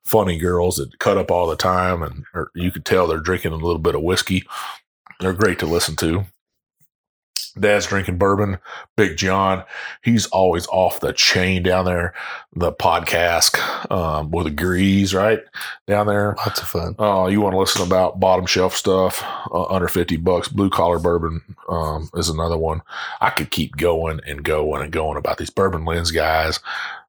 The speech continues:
Speaker 1: Uh, pretty straight cut on their reviews.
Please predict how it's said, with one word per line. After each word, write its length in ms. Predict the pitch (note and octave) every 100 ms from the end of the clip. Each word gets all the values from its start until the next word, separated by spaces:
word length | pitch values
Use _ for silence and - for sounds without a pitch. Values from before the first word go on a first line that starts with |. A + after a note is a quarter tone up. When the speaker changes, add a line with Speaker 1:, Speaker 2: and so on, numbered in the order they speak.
| -
Speaker 1:
Uh, 60 | - _ _ - _ - - _ - _ -
pretty 200 | A#2+ G#2+
straight 300 | - G#2 -
cut 380 | - A2 - - _ - - -
on 140 | G2+
their 120 | G2
reviews. 580 | F#2+ F2+ G2 F#2+ G2 -